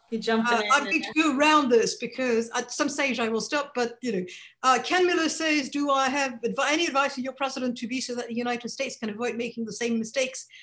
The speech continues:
Speaker 2: that France has made in regards to Islam and immigrants entering the United States?" I think actually this doesn't make much sense because you, America doesn't have the same structure of immigration as France has. And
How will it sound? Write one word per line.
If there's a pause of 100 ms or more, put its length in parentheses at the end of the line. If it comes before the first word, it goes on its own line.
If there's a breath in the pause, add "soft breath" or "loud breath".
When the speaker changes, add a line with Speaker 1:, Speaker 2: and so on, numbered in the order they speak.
(320 loud breath)
Speaker 2:
that
France
has
made
in
regards
to
Islam
and
immigrants
entering
the
United
States?"
I
think
actually
this
doesn't
make
much
sense
because (400 loud breath)
you,
America
doesn't
have
the
same
structure
of
immigration
as
France
has. (340 loud breath)
And